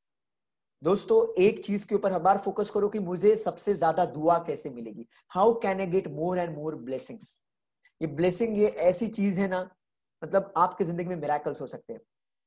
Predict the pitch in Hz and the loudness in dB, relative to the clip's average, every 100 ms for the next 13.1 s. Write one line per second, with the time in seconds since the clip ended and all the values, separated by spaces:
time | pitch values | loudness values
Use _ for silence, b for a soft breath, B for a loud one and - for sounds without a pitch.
0 | _ _ _ 180 226 - _ _ _ 156 | _ _ _ 4 4 2 _ _ _ 0
1 | 175 190 - 175 175 175 233 - 175 - | 2 2 2 2 2 2 0 4 4 4
2 | 208 196 196 - - 170 202 196 208 233 | 4 6 4 -4 -8 -2 0 0 -2 -6
3 | _ 175 165 170 - 208 233 233 180 180 | _ -4 -2 0 0 0 0 -4 -4 -4
4 | - 247 277 233 196 170 160 156 139 123 | 0 6 6 6 2 4 0 0 -4 -6
5 | - 110 - _ _ _ _ _ _ _ | -6 -18 -20 _ _ _ _ _ _ _
6 | _ _ 131 170 214 - 226 233 - 294 | _ _ 2 4 4 0 -2 0 2 2
7 | 294 254 196 180 143 131 - _ - 208 | 6 4 6 2 2 -12 -16 _ 4 4
8 | 214 185 220 220 202 190 196 151 - 165 | 4 0 0 0 0 0 0 0 -2 -6
9 | 165 202 160 170 214 196 156 143 175 214 | 0 0 2 0 0 -4 -6 4 6 6
10 | - 160 165 - 185 208 233 - _ _ | 2 0 0 -2 -2 -2 -2 -14 _ _
11 | - 175 170 160 160 156 165 156 160 156 | -4 4 4 4 0 2 0 0 -2 -4
12 | 147 196 202 _ _ - 147 - - 156 | -2 -2 -6 _ _ -6 -6 -8 -4 0